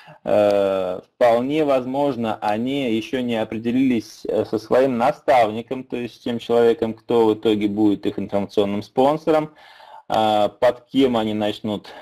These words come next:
активно строить, э, свою партнерскую структуру. И поэтому, если вы, э, на виду, если вы представляетесь аудитории как опытный,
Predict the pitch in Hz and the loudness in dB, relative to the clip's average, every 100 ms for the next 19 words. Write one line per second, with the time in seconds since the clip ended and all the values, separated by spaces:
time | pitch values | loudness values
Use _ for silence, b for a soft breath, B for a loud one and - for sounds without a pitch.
0 | B 107 - - 104 98 - - 101 95 | B -6 -6 -6 -4 -4 -6 -2 0 0
1 | 82 - B B B - 92 - 104 98 | -4 -16 B B B -8 -8 -4 -2 0
2 | 101 98 107 98 - 98 - 101 - 123 | 0 -2 -4 -8 -6 -6 -6 -8 -4 0
3 | 151 170 120 - 104 104 107 101 101 98 | 2 2 -2 0 2 2 0 -4 -4 -2
4 | 120 127 110 104 107 101 - _ B B | -2 -2 0 2 2 0 -2 _ B B
5 | B B B B B _ - - 92 90 | B B B B B _ -8 -2 0 0
6 | 85 82 B B B B B _ _ _ | -2 -4 B B B B B _ _ _
7 | _ _ _ _ - - - 50 113 139 | _ _ _ _ -16 -14 -12 -4 0 4
8 | 147 113 107 113 151 _ 117 139 151 143 | 4 4 2 2 -2 _ 0 0 2 0
9 | 131 131 147 107 - 104 - 120 127 143 | 2 4 4 4 -2 -10 0 2 4 4
10 | 131 110 98 92 _ _ - 98 104 110 | 2 0 -4 -8 _ _ -12 -4 0 0
11 | 123 127 135 117 92 87 - 92 - _ | -4 0 2 2 0 -2 -2 -2 -2 _
12 | _ _ - 123 117 107 101 90 | _ _ -4 -2 0 -2 -4 -8